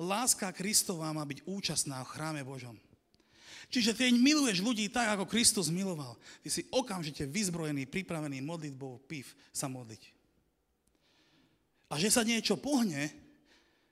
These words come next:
to si buď istý preto, lebo Duch Svätý je vyliatý na každého z nás. A to ťa zmocňuje, ty nemusíš byť vynikajúci modlitevník, lebo Duch Svätý zmocňuje k tomu, aby sa veci pohli. Vieš o tom, že Duch Svätý skriesil Ježiša z mŕtvych?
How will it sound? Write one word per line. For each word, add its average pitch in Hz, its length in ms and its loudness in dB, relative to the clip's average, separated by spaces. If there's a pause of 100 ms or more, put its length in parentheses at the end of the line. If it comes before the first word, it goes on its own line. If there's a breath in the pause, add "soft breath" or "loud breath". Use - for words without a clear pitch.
(420 soft breath)
to 175 80 -2
si - 80 6
buď 156 240 -2
istý 165 320 -4
preto, 139 480 -10
lebo 135 160 -10
Duch 135 240 -6
Svätý 147 400 -4
je 123 80 -8
vyliatý 139 560 -8
na 127 160 -12
každého 147 480 -8
z 120 160 -10
nás. - 320 -12 (480 soft breath)
A 262 120 -10
to - 160 -2
ťa 190 240 -2
zmocňuje, 156 640 0 (400 loud breath)
ty - 140 -6
nemusíš 190 400 0
byť 139 160 -6
vynikajúci 151 680 -4
modlitevník, 143 640 -8 (400 loud breath)
lebo 131 160 -6
Duch 151 320 -2
Svätý 160 380 -4
zmocňuje 135 580 -4
k - 80 -18
tomu, 156 240 -6 (540 loud breath)
aby 139 100 -8
sa 135 160 -4
veci 151 320 -6
pohli. 123 320 -14 (1200 soft breath)
Vieš 160 240 -2
o - 80 -6
tom, 170 80 -4
že 165 80 0
Duch 165 160 -2
Svätý 151 480 -2
skriesil 156 480 0
Ježiša 139 400 -4
z 131 80 -6
mŕtvych? 160 300 -10